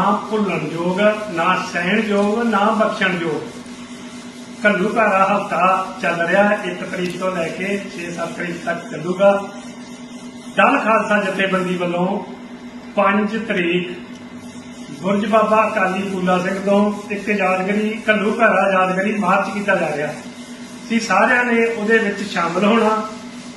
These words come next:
ਮੈਂ ਬਠਿੰਡਾ ਜ਼ਿਲ੍ਹੇ ਦੀ ਜਥੇਬੰਦੀ ਵੱਲੋਂ ਸਾਰਿਆਂ ਨੂੰ ਸੱਦਾ ਦਿੰਦਾ, ਅਪੀਲ ਕਰਦਾ ਨਾਨਕ ਨਾਮ ਲੇਵਾ ਸੰਗਤਾਂ ਨੂੰ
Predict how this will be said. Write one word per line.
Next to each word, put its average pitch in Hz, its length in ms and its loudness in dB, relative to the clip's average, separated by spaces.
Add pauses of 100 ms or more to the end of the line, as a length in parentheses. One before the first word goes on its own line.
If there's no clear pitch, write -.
ਮੈਂ 214 560 6
ਬਠਿੰਡਾ 180 440 4
ਜ਼ਿਲ੍ਹੇ 202 220 4
ਦੀ 214 140 0
ਜਥੇਬੰਦੀ 185 540 0
ਵੱਲੋਂ 196 300 4 (540)
ਸਾਰਿਆਂ 226 400 6
ਨੂੰ 214 440 4 (160)
ਸੱਦਾ 190 340 4
ਦਿੰਦਾ, 202 260 6 (300)
ਅਪੀਲ 208 320 0
ਕਰਦਾ 214 360 4 (180)
ਨਾਨਕ 190 360 0
ਨਾਮ 185 360 0
ਲੇਵਾ 185 220 0
ਸੰਗਤਾਂ 180 420 2
ਨੂੰ 208 160 2